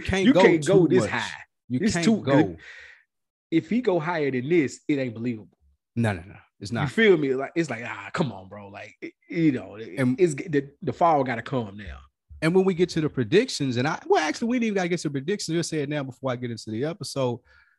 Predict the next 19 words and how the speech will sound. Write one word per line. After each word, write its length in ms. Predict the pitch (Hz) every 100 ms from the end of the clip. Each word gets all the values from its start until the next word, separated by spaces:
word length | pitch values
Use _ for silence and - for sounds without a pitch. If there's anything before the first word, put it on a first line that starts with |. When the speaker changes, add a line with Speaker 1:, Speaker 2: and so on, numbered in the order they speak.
| _ 120
Speaker 2:
Okay. 160 | 110
Speaker 1:
I 120 | 123 294
said 240 | 226 202
it 80 | 180
on 100 | 147
the 80 | 135
last 640 | 202 226 202 170 - - _ _ _
breakdown. 960 | 123 139 147 135 135 131 123 117 107 90 _ _ _ _ _ _ _ _ _
If 180 | - 139
Franklin 560 | - 214 339 269 175 151
walks 380 | 175 170 - 120
away 320 | 113 147 151
from 240 | - 127
this 380 | 120 117 110 - _ _ _ _ _ _ _ _ -
not 420 | 107 139 123 98
dead 340 | 131 165 156
or 140 | 143 139
in 160 | 123
jail, 480 | 92 113 165 185 180